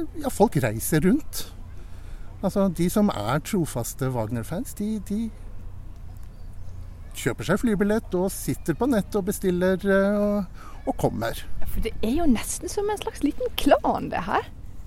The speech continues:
Speaker 2: Eh, disse her Wagner-entusiastene.
Speaker 1: Ja, som jeg nevnte, ikke sant, så, så har vi i Norge også et sånt, eh, Wagner-selskap, og det finnes vel, tror jeg, faktisk over hele verden.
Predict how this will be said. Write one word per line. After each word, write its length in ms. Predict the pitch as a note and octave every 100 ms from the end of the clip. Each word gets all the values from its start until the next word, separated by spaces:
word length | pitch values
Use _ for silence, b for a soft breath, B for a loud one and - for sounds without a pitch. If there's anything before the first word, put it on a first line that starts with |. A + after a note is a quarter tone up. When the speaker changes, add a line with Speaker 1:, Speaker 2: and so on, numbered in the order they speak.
| - - - - - D#4+
Speaker 2:
Eh, 560 | D#4+ D4+ D4 C#4 C4+ A#3+
disse 200 | B3+ A#3
her 180 | A#3 G#3+
Wagner-entusiastene. 1700 | A3 G3+ F#3 F3 E3+ E3+ E3+ E3+ F3+ F3 F3+ - F3+ - - E3+ F3 - -
Speaker 1:
Ja, 140 | A#2 G#3 D4+
som 160 | A3
jeg 80 | G3+
nevnte, 380 | G3 C3+ G2+ E3+
ikke 160 | F#3+
sant, 100 | D3+
så, 80 | D#3+ C#3
så 220 | D3 C3+
har 220 | C#3 A#2 A2
vi 140 | C#3
i 60 | C#3
Norge 280 | A#2 G#2+ B2
også 120 | F#3+
et 60 | -
sånt, 180 | F#3 F3+
eh, 560 | D3+ D#3 D3 D3+ - B B B
Wagner-selskap, 960 | C#3+ C3 B2 A#2+ A2+ - D3 G#3+ - - - F3
og 160 | - D3
det 80 | C3
finnes 440 | - G#2+ F#2+ F2
vel, 180 | B2 F3+ A3+ - - - - -
tror 140 | C3+
jeg, 140 | G#2 G#2
faktisk 300 | G2 - A#2
over 120 | A2
hele 200 | G#2 G2+
verden. 500 | G2+ G#2 G#2 F#3+ D#4+